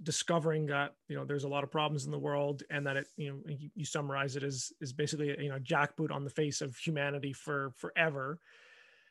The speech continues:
Um, wh-, what are the, and, and you spent the last decade and more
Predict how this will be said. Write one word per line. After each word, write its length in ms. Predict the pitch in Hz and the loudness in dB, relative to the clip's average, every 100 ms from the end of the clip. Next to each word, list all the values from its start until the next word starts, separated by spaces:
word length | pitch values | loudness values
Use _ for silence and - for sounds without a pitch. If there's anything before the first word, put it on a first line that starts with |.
| _ _ - | _ _ 6
Um, 360 | 165 160 151 - _ _ _ | 8 8 2 -8 _ _ _
wh-, 220 | 175 - | 2 4
what 280 | 185 202 247 | 6 8 10
are 220 | 240 220 | 10 10
the, 500 | 175 196 196 196 175 151 - | 8 8 8 8 4 0 -2
and, 220 | 190 190 | 6 8
and 160 | 180 185 | 8 8
you 80 | 180 | 6
spent 240 | 202 190 - 143 - - | 4 2 -2 -12 -12 -4
the 120 | 160 | 2
last 320 | 170 180 - | 4 4 4
decade 600 | 196 185 170 165 160 160 - | 6 6 6 4 2 0 -4
and 160 | 165 165 | 0 6
more 500 | 196 214 165 151 | 8 8 8 2